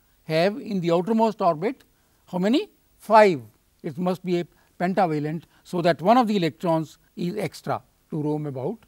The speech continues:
and contribute to conductivity. An n-type semiconductor is, this is a very important question, please, uh, note it. An n-type semiconductor is negatively charged,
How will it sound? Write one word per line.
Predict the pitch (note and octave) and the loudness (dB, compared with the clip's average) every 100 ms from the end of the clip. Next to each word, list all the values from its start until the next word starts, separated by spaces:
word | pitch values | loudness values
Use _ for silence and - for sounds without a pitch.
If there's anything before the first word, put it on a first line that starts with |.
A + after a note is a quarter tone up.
| - | -12
and | C#3+ C#3+ C#3 - _ _ _ _ - | -8 -6 -8 -14 _ _ _ _ -8
contribute | D3 D#3 C3+ A#2+ - _ _ | -6 -4 -6 -6 -12 _ _
to | C#3 C3+ B2+ | -10 -10 -12
conductivity. | C3 A#2 G#2+ - A2 F#2+ D3 - _ _ _ G#3+ | -10 -10 -12 -14 -16 -16 -20 -20 _ _ _ 0
An | G#3 | 2
n-type | A#3+ C4+ C#4 D4 | 4 6 6 4
semiconductor | G3 A#3+ A#3+ G3+ F#3 C#3 A3 A3+ | 2 -2 -2 0 -2 0 0 0
is, | G#3 G3+ F#3 F#3 _ _ F3 | -2 -2 -4 -12 _ _ -8
this | G#3+ | -4
is | |
a | A3+ | -2
very | A#3 A#3 | 0 -2
important | F3+ F#3 G3 G3+ G3 | -4 -2 -4 -4 -6
question, | F3 D3 C#3+ B2+ | -8 -8 -10 -10
please, | G3 F#3+ - _ _ _ _ - | -6 -6 -8 _ _ _ _ -10
uh, | D#3+ D3+ D3+ - _ | -6 -6 -8 -14 _
note | - F3 D3+ | -6 -4 -4
it. | C#3 - _ _ _ - | -6 -12 _ _ _ -6
An | F3+ | -4
n-type | G3 A3 C4 C4 C#4+ | 0 2 4 4 4
semiconductor | G3+ A3+ A#3 G3 F3 D#3 G#3+ A3 | 0 -2 -2 -2 -2 -2 0 -2
is | - F#3+ C3+ | -2 -8 -6
negatively | D3 C#3 F3+ F3+ F#3 | -4 -4 -4 -4 -2
charged, | F#3 F#3+ G#3 | 2 2 0